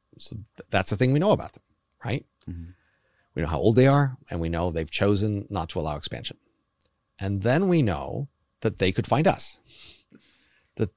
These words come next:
Speaker 1: they could easily see where their panspermia siblings were, and they could look at them in telescopes and track them. So they could have been tracking us all that time. And we know that they would know that we threaten to break their rule.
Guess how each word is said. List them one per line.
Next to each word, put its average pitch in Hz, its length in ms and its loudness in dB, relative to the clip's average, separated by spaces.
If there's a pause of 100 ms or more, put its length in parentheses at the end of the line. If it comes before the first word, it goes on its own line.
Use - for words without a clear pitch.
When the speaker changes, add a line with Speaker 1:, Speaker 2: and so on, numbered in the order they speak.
(140)
Speaker 1:
they 85 200 -2
could - 160 -2
easily 85 500 -2 (380)
see 101 420 2
where 85 300 2
their 80 220 0
panspermia 82 520 -4
siblings 107 380 0
were, 71 280 -4
and 80 140 -6
they 80 100 -2
could - 200 -8 (140)
look - 200 -10
at - 140 -10
them 73 120 -6
in - 80 -6
telescopes - 600 -8
and 95 240 -8
track - 280 -6
them. 156 200 -6 (540)
So - 100 -6
they 101 160 2
could 113 140 -2
have 113 60 0
been 143 160 -2
tracking 98 400 -2
us - 300 -6 (1000)
all 78 120 -2
that 80 160 -4
time. - 360 -6 (1500)
And 147 320 6 (200)
we 117 220 6
know 101 340 6
that 92 320 2
they 98 340 6
would 127 200 4
know 76 200 -2
that - 180 -4 (380)
we 113 300 2
threaten 95 600 -2
to - 100 -6
break 80 240 -4
their 78 100 -4
rule. 76 300 -6